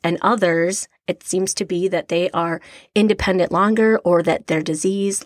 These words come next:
lasts a very long time. Again, there's no magic calculator out there, but I did include some information in the show notes that you can look at.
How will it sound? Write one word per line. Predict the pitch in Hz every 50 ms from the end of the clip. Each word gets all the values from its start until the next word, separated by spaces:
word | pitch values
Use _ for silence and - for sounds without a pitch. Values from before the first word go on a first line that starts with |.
| _
lasts | - 160 160 - - -
a | 170
very | 156 - 208 220 220 214
long | 214 202 190 185 185
time. | - - - 196 190 196 196 208 220 - - - - - - - - _ _ _ _ _ _ -
Again, | 196 185 196 175 170 170 160
there's | - 165 156 156
no | 175 175 170
magic | 185 190 175 165 160 - -
calculator | - - 165 165 - - 165 170 156 160 -
out | - 156 151 -
there, | 165 160 156 151 156 - _ _ _ _ - - _ _ -
but | 170 202 180 170 - -
I | 175 175
did | 175 165 190 185 185
include | 190 196 - - 208 190 190 -
some | 180 180
information | 175 175 - 180 170 165 160 - - 180
in | 175
the | 175 170
show | - - 165 156
notes | 156 156 151 151 -
that | - 156 -
you | 165
can | - - 175 175
look | 156 151 156 -
at. | 156 151 160 -